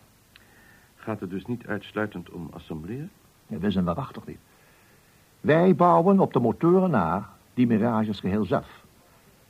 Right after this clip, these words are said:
Speaker 2: Van het kleinste wijzertje in de cockpit tot aan de lanceerbuizen van de raketten toe. Het enige dat wij kopen, dat zijn de tekeningen van die Mirage.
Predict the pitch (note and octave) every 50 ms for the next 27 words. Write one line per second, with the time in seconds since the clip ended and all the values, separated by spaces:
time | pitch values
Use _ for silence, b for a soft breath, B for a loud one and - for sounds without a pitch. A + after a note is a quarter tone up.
0 | b b b _ _ - - F#2 F#2 - - - D#3+ G3+ G#3+ G3+ - - G#2+ F#2
1 | C#3 E3 F#3 - - D#3 - E3+ G#2+ G2 - - D#3 D3+ - - D#3 - - -
2 | - _ _ _ - A#2+ A#2+ A#2+ A2+ G#2 F#2+ F2+ E2+ E2 - - - A2+ A#2+ G2
3 | A#2+ B2 A#2+ G#2+ - G#2 - G2 F2 E2+ D#2+ D2+ - A2 F#2 - - - C#2+ B1+
4 | - _ _ b b b b b b b b b b b b b b _ _ _
5 | _ _ - - - - C#3+ F#3 C#4 D#4 F4 A#3+ - - C3 F#2 C#3 E3+ - G#3+
6 | G#3 - - C#2+ - - - - _ _ _ _ _ _ _ _ _ _ - A2+
7 | G#2+ - G#2+ - - - - F3 G3 G3 - - F#3+ E2 - E2+ D#2 D#2+ D#2 D#2+
8 | C#2+ - - B1+ -